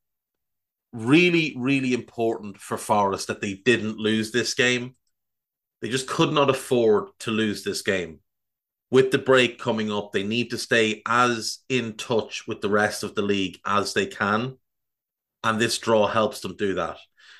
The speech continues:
That's now five points from the last four games. Considering they took five points from their first ten games, that is a big, big improvement for them. Now, Forest's last game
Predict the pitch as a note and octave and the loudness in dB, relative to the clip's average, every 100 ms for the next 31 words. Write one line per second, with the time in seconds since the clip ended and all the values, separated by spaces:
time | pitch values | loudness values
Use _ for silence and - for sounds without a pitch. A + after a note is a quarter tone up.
0 | _ C3 C#3 E3 E3+ E3+ D#3+ D3+ C#3+ - | _ 2 4 4 4 4 4 4 2 2
1 | C#3 C3+ B2+ B2 A#2 A#2 A2+ - - A#2 | 2 2 -4 0 0 2 0 -2 -4 -2
2 | A2 G#2 G#2+ F#2 E2 - - _ _ _ | 0 0 -2 -4 -10 -14 -16 _ _ _
3 | _ _ _ - A2 C#3 C#3 D3 C#3 C#3 | _ _ _ -2 2 4 6 6 4 4
4 | C3+ - C3 B2+ A#2+ - B2+ A#2 - A2+ | 0 4 4 4 2 0 -2 -2 -6 -6
5 | G#2+ A#2+ G#2+ - - E3 D3 A2 G2+ G#2 | -2 0 -2 -4 -2 0 0 0 2 0
6 | G2+ - _ _ _ - B2+ C3 B2+ A2 | -4 -12 _ _ _ 0 2 6 4 2
7 | - A2+ - E3+ - A#2+ A#2 A2 - A#2+ | -4 -6 2 2 4 0 0 -2 -6 -4
8 | A2 G#2 F#2+ - F2+ E2 E2 _ _ _ | -4 -4 -10 -8 -6 -8 -12 _ _ _
9 | _ _ _ _ _ _ - G#2 - C#3 | _ _ _ _ _ _ -6 -4 2 6
10 | D3 - - C#3 C3 - - A#2+ A2+ G#2+ | 6 4 2 2 2 0 0 0 0 -4